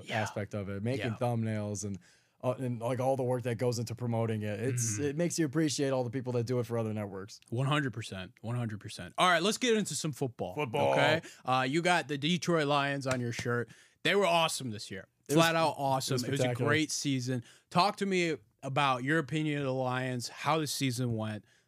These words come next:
Speaker 1: Talk to me about everything. It was a rough ending, which we'll get to, but talk to me about your thoughts on the Lions.
Speaker 2: Yeah, I mean, it's always gonna be a rough ending when it doesn't end in a Super Bowl, especially when you get yourself into the stratosphere of those teams that are able to make it,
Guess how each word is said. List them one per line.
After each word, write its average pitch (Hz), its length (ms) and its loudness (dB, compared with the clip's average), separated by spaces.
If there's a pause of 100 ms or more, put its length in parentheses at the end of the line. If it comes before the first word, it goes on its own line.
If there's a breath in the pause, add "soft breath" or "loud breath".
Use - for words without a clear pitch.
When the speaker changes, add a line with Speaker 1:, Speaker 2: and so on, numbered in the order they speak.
Speaker 1:
Talk 165 200 4
to 170 60 -6
me 165 60 2
about 143 240 2
everything. 127 280 -2
It 160 40 4
was 170 120 4
a 175 40 2
rough 208 260 4
ending, 170 380 2 (240)
which 123 220 -4
we'll 147 100 2
get 131 240 -4
to, 117 280 -4 (420)
but 120 420 -2
talk 165 220 2
to 151 80 -8
me 151 100 -2
about 120 360 -4 (520)
your 139 140 0
thoughts 98 340 -8
on 95 100 -10
the 92 60 -10
Lions. 92 460 -14
Speaker 2:
Yeah, 160 180 2
I 185 40 0
mean, 202 160 2
it's 180 100 0
always 170 200 4
gonna 139 120 -2
be 131 60 2
a 127 40 2
rough 120 220 2
ending 117 300 2
when 113 140 0
it 104 60 -2
doesn't 113 260 0
end 123 160 0
in 120 60 2
a 120 60 0
Super 120 280 -4
Bowl, 123 260 2
especially 117 400 -2
when 117 100 0
you 110 80 0
get 117 200 -2
yourself 110 400 -2
into 117 360 -2
the 110 300 -2 (240 soft breath)
stratosphere 139 800 2
of 123 160 -2
those 113 220 0
teams 127 340 0
that 123 80 2
are 117 80 4
able 113 180 0
to 120 100 -4
make 113 300 -2
it, 95 60 -10